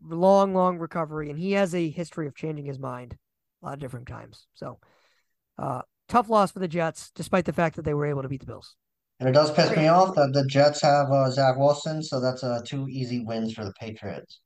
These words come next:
Speaker 1: That, exactly. That changes the landscape of the A F C East. It really does. If you are an over better for the Patriots and you have a ticket for seven wins, you should feel pretty good now.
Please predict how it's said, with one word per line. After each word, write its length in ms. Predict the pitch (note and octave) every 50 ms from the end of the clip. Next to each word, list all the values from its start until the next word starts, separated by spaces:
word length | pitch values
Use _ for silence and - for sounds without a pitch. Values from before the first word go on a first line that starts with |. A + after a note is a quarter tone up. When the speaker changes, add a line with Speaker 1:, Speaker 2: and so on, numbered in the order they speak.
| _ _ -
Speaker 1:
That, 180 | D3+ E3 F3
exactly. 360 | F3 E3 F3+ F#3+ F3+ D3+ D#3+
That 160 | D#3+ F3+ F#3+ -
changes 300 | - G3+ G3+ G3 F#3 E3+
the 80 | F#3
landscape 440 | F3 F3+ F#3 F#3 - - F3+ D#3+ D3
of 60 | C#3+
the 120 | D3+ D3+ D#3+
A 100 | D#3 D3+
F 60 | C3+
C 120 | - C#3 C#3+
East. 240 | D#3 D3 B2+ -
It 60 | - C#3
really 240 | D3+ D#3+ D#3+ D3+
does. 340 | D3 D3 C#3 C3 A#2+ - - _ _ _ _ _ _ _ _ -
If 120 | - D#3 D#3
you 140 | F3 F#3+ G3
are 60 | F#3+
an 80 | F#3
over 240 | F#3 G3+ G3+ F3+ G3
better 260 | E3 F3+ F3 D#3+ D#3
for 100 | C#3+ -
the 80 | D3+ D3
Patriots 640 | - E3 D#3+ D3+ - E3 E3 D#3+ - - - - -
and 100 | C#3+ D3+
you 80 | D#3 D3+
have 80 | D3
a 40 | C3+
ticket 280 | - F3 E3 - E3+ -
for 80 | D#3
seven 320 | - - E3+ E3 D#3 D#3+ D#3+
wins, 240 | D#3+ E3+ E3+ D#3 D3+
you 80 | C#3
should 160 | - D3 C3
feel 100 | - C#3+
pretty 200 | C3+ - D3+ C#3+
good 180 | C#3 C#3+ C3 C3
now. 200 | B2 A#2+ A2+ A2+